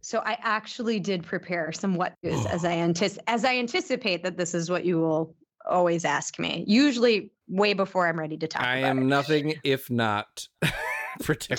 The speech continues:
Speaker 1: Terribly predictable and
Speaker 2: <laughs>
Speaker 1: consistent. Uh, okay. So, <laughs> um, I think one of the things is, uh, often, like, and, and sometimes this is a really hard sell, but trying to create some tension and want.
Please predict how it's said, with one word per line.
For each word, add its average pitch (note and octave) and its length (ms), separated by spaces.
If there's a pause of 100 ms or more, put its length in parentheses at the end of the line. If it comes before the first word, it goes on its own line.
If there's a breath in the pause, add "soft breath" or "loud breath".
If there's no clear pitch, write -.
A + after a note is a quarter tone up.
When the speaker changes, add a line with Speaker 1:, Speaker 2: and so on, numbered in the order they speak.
(140)
Speaker 1:
Terribly D4 360
predictable A#3 500
and G#3+ 140
Speaker 2:
<laughs> A3 60
Speaker 1:
consistent. D3 540 (680 loud breath)
Uh, G#3+ 460 (140)
okay. B3+ 540
So, - 300
<laughs> C4 520
um, G3+ 520 (760 loud breath)
I B3 100
think G4 220
one D4+ 140
of C4 80
the A#3+ 100
things F#3+ 580 (160)
is, F3+ 680 (140)
uh, E3+ 360 (120)
often, D#4 360
like, G#3+ 300 (280)
and, - 140
and A3+ 120
sometimes D#4 400
this D4+ 120
is B3+ 60
a C4+ 120
really A3 220
hard F#3 220
sell, - 260 (400 loud breath)
but G#3 360 (480)
trying D4 240
to D#4+ 80
create G#3 600
some G3 220
tension F3 500
and D#3 140
want. - 380